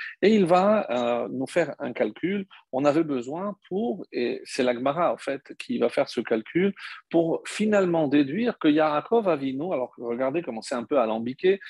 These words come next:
pour savoir et déduire que Yaakov Avinu a passé quatorze ans dans la yeshiva de Shemé Efer, donc je dois faire un calcul en faisant des soustractions pour calculer, pour trouver qu'il y a un vide de quatorze ans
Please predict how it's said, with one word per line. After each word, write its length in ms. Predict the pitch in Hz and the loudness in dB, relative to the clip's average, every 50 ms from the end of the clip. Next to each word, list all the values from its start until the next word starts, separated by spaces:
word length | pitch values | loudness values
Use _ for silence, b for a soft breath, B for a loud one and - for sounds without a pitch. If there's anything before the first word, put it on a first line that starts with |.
| B B B B _ | B B B B _
pour 260 | - 233 254 233 180 | 0 0 0 0 0
savoir 560 | - - 196 175 160 190 196 190 175 147 131 - - | 0 0 0 0 0 -2 -2 0 0 -2 -4 -4 -2
et 100 | 131 123 | -4 0
déduire 460 | 123 147 151 151 175 196 185 - _ | 2 2 0 0 0 -4 -4 -4 _
que 100 | - 147 | -2 0
Yaakov 480 | 139 147 143 135 139 139 - 180 170 | 0 0 0 -2 -2 -4 -4 -4 -2
Avinu 400 | 170 156 147 170 175 170 175 156 | -2 -4 -4 -8 -10 -8 -4 -4
a 60 | 123 113 | -4 -2
passé 280 | - 170 - - 151 | -2 -4 -2 -4 -4
quatorze 480 | - - 175 - - 175 160 156 147 - | 0 0 -2 0 0 -4 -4 -4 -4 -6
ans 120 | 175 160 | -6 -4
dans 80 | 135 123 | -4 -4
la 100 | 117 113 | -4 -4
yeshiva 340 | 117 120 - - 131 151 147 | -4 -6 -6 -4 -2 -2 -2
de 120 | 131 113 | -2 -4
Shemé 400 | - - 120 120 117 73 78 - | -4 -4 -6 -6 -6 -8 -8 -10
Efer, 280 | _ - 156 175 202 196 B B B B B B - | _ 0 2 4 4 2 B B B B B B -2
donc 140 | 135 139 131 | 0 0 4
je 40 | |
dois 120 | 143 160 151 | 2 2 4
faire 200 | - 202 185 160 | 4 2 0 2
un 140 | 143 131 - | -2 -4 0
calcul 480 | - 147 147 - - - 196 185 165 | 0 0 0 0 -6 -8 -6 -6 -4
en 100 | 131 117 | -6 -6
faisant 300 | - - 139 135 156 156 | -6 -6 -6 -4 -4 -4
des 100 | 131 113 | -4 -6
soustractions 760 | - - 202 185 - - - 175 - - - 185 180 185 185 175 | -8 -10 -12 -12 -10 -8 -8 -8 -8 -6 -6 -4 -2 -2 -2 -2
pour 180 | - 135 - | -2 -4 -2
calculer, 680 | - - 127 120 - - - 139 135 151 170 190 196 185 | 2 0 0 0 0 0 0 2 4 6 6 6 6 4
pour 200 | - 131 117 _ | 2 -4 -8 _
trouver 340 | - - 147 135 170 165 | -6 -8 -2 0 0 -2
qu'il 220 | 165 - 127 123 135 | -2 -4 -10 -6 -2
y 80 | 151 | -2
a 180 | 151 151 147 - - | 0 0 -2 -4 -4
un 180 | 131 127 127 | -6 -6 -6
vide 340 | 123 117 - 180 196 165 139 | -6 -6 -6 -6 -4 -2 -2
de 140 | 120 123 127 | 0 0 0
quatorze 500 | - 160 156 - 160 147 143 131 - - | 2 2 0 2 2 0 0 -2 -4 -2
ans 160 | - - - | -2 -2 -2